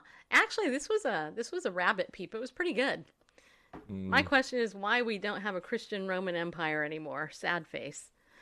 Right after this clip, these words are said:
Speaker 1: Stale,
Speaker 2: <laughs>
Speaker 1: stale marshmallow peeps
Speaker 2: We
Speaker 1: are
Speaker 2: never
Speaker 1: the best.
Speaker 2: did. There was the Holy Roman Empire, which was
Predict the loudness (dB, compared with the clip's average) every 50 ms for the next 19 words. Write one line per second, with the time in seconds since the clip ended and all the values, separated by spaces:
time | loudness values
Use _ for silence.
0 | -20 -20 -20 -20 -20 -20 _ -20 -14 -6 -4 -2 6 12 12 12 12 12 12 10
1 | 8 10 10 8 8 8 8 6 6 6 6 4 4 4 8 8 10 10 12 10
2 | 10 10 8 8 6 4 2 4 6 8 8 8 6 4 2 4 4 4 4 2
3 | 0 -2 -2 -2 0 6 8 8 10 12 12 12 12 12 10 10 12 12 12 12
4 | 12 12 12 10 4 -4 -6 -8 -18 -20 -20 -20 _ _ _ _ _ _ _ _
5 | _ -20 -20 -20 -20 _ _ _ _ _ _ _ _ _ 6 8 8 8 8 6
6 | 6 6 6 8 12 12 12 12 12 12 12 12 12 12 10 10 10 10 10 8
7 | 8 6 4 6 8 10 10 10 10 10 10 8 6 6 4 2 -8 -10 -10 0
8 | 4 6 6 6 6 4 -2 -8 -8